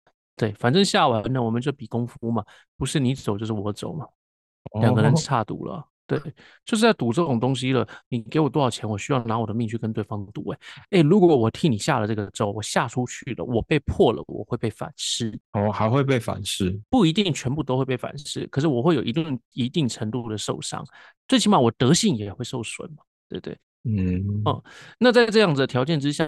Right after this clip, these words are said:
Speaker 1: 到底你是要用多少金钱来填补我的这样子的一个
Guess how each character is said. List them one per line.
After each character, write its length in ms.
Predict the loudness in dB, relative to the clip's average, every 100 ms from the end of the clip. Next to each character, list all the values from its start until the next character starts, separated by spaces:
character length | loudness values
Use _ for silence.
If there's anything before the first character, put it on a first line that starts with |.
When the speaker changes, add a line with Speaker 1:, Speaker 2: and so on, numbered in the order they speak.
| -2
Speaker 1:
到 160 | -2 -2
底 100 | -4
你 100 | -6
是 140 | -2
要 60 | -2
用 120 | -2
多 120 | -2
少 140 | -4 -4 -8
金 260 | -6 -6
钱 460 | -6 -8 -8 -8 -6
来 180 | -6 -6
填 300 | -4 -4 -2
补 240 | -2 -4
我 80 | -6
的 120 | -12
这 160 | -6 -6
样 120 | -6
子 140 | -12
的 80 | -12
一 80 | -10
个 180 | -8